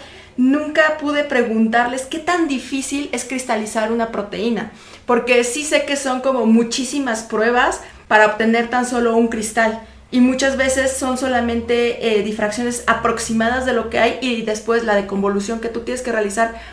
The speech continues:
para poder formar la proteína tridimensional, algunas veces sí es atinada y otras veces no, y necesitas más cristales. Entonces, nada más para que nuestro auditorio esté en contexto, ¿qué tan difícil es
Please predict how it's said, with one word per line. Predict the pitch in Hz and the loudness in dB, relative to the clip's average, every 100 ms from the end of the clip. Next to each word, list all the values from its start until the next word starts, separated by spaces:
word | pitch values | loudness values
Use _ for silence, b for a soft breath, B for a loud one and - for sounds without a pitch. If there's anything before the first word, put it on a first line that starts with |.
| B | B
para | 202 202 208 | 2 2 2
poder | 214 233 | 0 0
formar | 269 269 262 254 254 | 0 2 2 0 0
la | 240 220 | -2 -2
proteína | 214 208 208 220 233 | -2 -4 -2 -2 -4
tridimensional, | 233 220 208 208 214 208 214 254 - B B B | -4 -4 -2 -4 -4 -2 -2 -2 -4 B B B
algunas | - 233 240 254 240 | 2 4 4 0 0
veces | 240 240 | 0 -2
sí | - - 262 269 247 | -6 -4 0 2 2
es | 240 233 | 2 0
atinada | 233 226 220 214 214 | -4 -2 0 2 2
y | 208 208 | 2 0
otras | 220 214 | 0 -2
veces | 208 214 214 | -2 -4 -2
no, | 226 226 | 0 0
y | 226 | 0
necesitas | 208 202 202 214 214 | -2 -4 -2 -2 -2
más | 208 | -6
cristales. | 214 208 247 233 208 | -6 -6 -4 -4 -4
Entonces, | 247 233 254 294 - B B | -6 -6 -6 -8 -10 B B
nada | - 285 | 2 2
más | 302 285 | 4 0
para | 294 285 | 0 -2
que | 247 | -2
nuestro | 233 226 220 | -2 -2 -2
auditorio | 214 220 226 | -2 -2 -4
esté | 240 240 | -4 -4
en | 233 | -2
contexto, | 233 226 233 262 262 | -2 -4 -4 -6 -8
¿qué | 285 | -6
tan | 330 330 | -2 -2
difícil | 277 226 - 254 - 277 - | -2 -8 -8 -8 -6 -6 -4
es | 240 240 - | -4 -4 -6